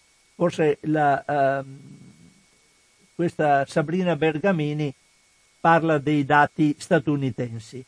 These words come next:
Fra le cause dello spreco alimentare da parte dei consumatori ci sono scarsa consapevolezza, ma anche grande abbondanza di cibo.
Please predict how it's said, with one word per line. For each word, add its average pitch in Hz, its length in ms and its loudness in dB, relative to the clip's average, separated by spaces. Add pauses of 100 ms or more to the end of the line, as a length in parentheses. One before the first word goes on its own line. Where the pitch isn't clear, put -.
(1400)
Fra 247 240 4
le 233 200 4
cause 185 460 2
dello 151 240 0
spreco 185 400 -2
alimentare 165 720 0
da 143 140 0
parte 175 420 0
dei 170 240 -2
consumatori 156 1120 0 (360)
ci 240 180 -4
sono 151 460 0
scarsa 196 680 0
consapevolezza, 170 1300 -2 (140)
ma 180 260 2
anche 208 280 -2
grande 180 420 0
abbondanza 160 640 2
di 143 200 -4
cibo. 127 420 -4